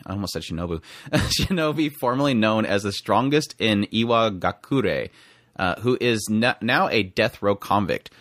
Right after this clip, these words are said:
is told that he will be qu-, acquitted and set free if he can bring back the elixir of life from an island that is rumored to be the Buddhist Pure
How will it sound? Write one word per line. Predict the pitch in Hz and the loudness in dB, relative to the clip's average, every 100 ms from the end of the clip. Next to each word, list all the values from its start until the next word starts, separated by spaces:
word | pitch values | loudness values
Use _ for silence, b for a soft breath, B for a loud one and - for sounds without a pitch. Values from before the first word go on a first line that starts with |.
| b b b | b b b
is | 104 | 0
told | - 196 214 | 2 2 4
that | 175 - | 2 0
he | - 127 | 0 0
will | 110 95 | 0 -2
be | 95 87 | -2 -4
qu-, | - - - | -6 -10 -4
acquitted | 98 95 - 220 131 98 - b b | -2 -2 0 2 2 2 -2 b b
and | - 98 | -4 -4
set | - 160 - - | 0 0 -2 -2
free | 165 107 92 | 2 4 2
if | - 101 | -2 -8
he | - | -8
can | 113 110 87 | -8 -6 -6
bring | - 117 120 | -4 -4 -2
back | 98 95 - _ _ | -2 -2 -4 _ _
the | 95 | -4
elixir | 87 80 110 - 151 | -2 -2 -6 -6 -6
of | 101 80 | -6 -8
life | 82 90 - - - _ _ | -2 -2 -4 -14 -20 _ _
from | 101 | -2
an | 95 - | -2 0
island | 95 120 135 139 | -2 0 0 -2
that | 120 - | -2 -4
is | 87 | -6
rumored | 85 110 135 127 | -2 0 0 0
to | - | -6
be | 87 95 98 | -4 0 2
the | 98 - | 0 -6
Buddhist | - 90 107 110 - | -4 -2 -2 -4 -10
Pure | - 104 107 | -2 2 2